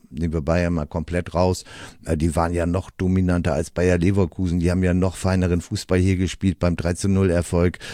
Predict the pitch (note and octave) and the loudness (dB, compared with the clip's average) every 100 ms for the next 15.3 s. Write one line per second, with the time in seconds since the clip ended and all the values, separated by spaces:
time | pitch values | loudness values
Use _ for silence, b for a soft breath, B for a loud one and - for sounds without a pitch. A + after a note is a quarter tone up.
0 | B B - F2 F2 D2+ - E2 E2+ F2 | B B -4 2 4 2 0 0 0 0
1 | - G#2 F#2+ F#2 D#2+ - - D#2 E2 - | 0 0 2 0 -4 -8 -8 -6 -8 -2
2 | G2+ G2+ F#2+ F#2+ F2+ - F2 F2 F2 E2 | -2 -2 -2 0 -2 0 0 0 0 -2
3 | D#2+ F2+ - D2 D2 - D#2 D2 E2 C2+ | -2 -2 -2 -2 -2 -4 -6 -2 -2 0
4 | D2 - - E2+ E2 F2 F2+ G2 B B | -4 -6 -4 0 0 0 -2 -4 B B
5 | B B G2+ G2 F#2 G2 F#2 D#2+ - G#2+ | B B 0 2 2 2 2 0 2 4
6 | G2+ E2 F#2+ F2+ G#2 A2 A2 - - - | 4 2 0 2 2 0 -2 -6 -10 -2
7 | A2 A2+ A2+ G#2+ E2 F#2 G2+ F#2+ G#2+ A2 | 2 4 4 2 -2 2 2 2 0 0
8 | F#2+ G#2+ A2 G2+ F#2 G#2+ G2 - A2+ - | 0 2 2 2 0 0 0 -2 -4 -4
9 | - A2+ A2 A2 B B - G#2 G#2 F2 | 2 4 4 2 B B -2 2 2 0
10 | C2 G#2+ G2+ G2+ - D2+ E2+ F#2+ F#2 F#2 | 2 4 4 2 2 4 4 6 4 4
11 | F2 - - F#2 F2+ F2+ - F2+ E2+ F#2 | 2 -2 -6 0 2 2 0 -4 -2 -2
12 | F#2 F2 F#2 F2 E2+ F#2 F2+ - F#2 - | -2 -2 -2 -4 -6 -6 -4 -4 -4 -4
13 | G2+ - C#3 A#2+ G2+ F#2 F#2+ F2 - B2 | -4 2 4 4 0 0 -2 -4 -4 -4
14 | - F#2+ D2+ E2 G2+ - G#2 E2+ F2 F2+ | -2 -2 -2 -2 -4 0 0 2 2 2
15 | G2+ D2+ | 2 2